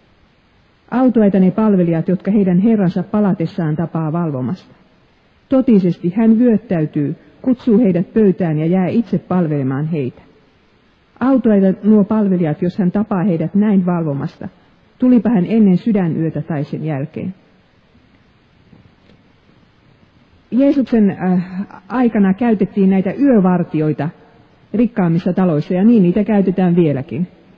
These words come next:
Afrikassa ja monessa muussa maassa. Japanissa tosin ei käytetä, kun siellä on niin vähän rikollisuutta.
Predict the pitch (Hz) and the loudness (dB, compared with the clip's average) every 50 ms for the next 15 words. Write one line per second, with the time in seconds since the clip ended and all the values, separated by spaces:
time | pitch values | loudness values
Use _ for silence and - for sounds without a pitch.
0 | _ - - - 202 240 - 190 160 - 156 156 - 175 165 165 165 180 202 196 | _ -14 -6 -4 -2 -2 -2 -2 -4 -4 -6 -8 -6 -6 -4 -2 0 0 2 2
1 | 175 - - 175 170 170 160 156 - - 151 156 139 139 - - - - - _ | 0 0 -2 -2 -2 -2 -2 -4 -4 -6 -6 -6 -6 -6 -8 -10 -12 -18 -20 _
2 | _ _ _ _ _ _ _ 214 214 196 196 175 156 151 151 - 160 185 175 185 | _ _ _ _ _ _ _ -4 -4 -2 -2 -2 -4 -4 -4 -6 -4 -4 -4 -4
3 | 175 143 127 143 160 151 - 175 165 156 151 135 147 147 - - 160 180 - _ | -4 -4 -4 -4 -6 -6 -4 -6 -6 -4 -6 -6 -8 -10 -10 -10 -10 -12 -12 _
4 | _ _ _ _ _ _ _ - 214 190 170 165 156 160 160 156 165 151 143 170 | _ _ _ _ _ _ _ -2 0 0 0 0 0 -2 -2 -2 -2 -2 -2 0
5 | 208 165 156 175 175 170 - 147 139 147 - - 139 156 - - - | 0 0 0 -2 -4 -4 -4 -4 -4 -6 -6 -6 -8 -8 -10 -10 -16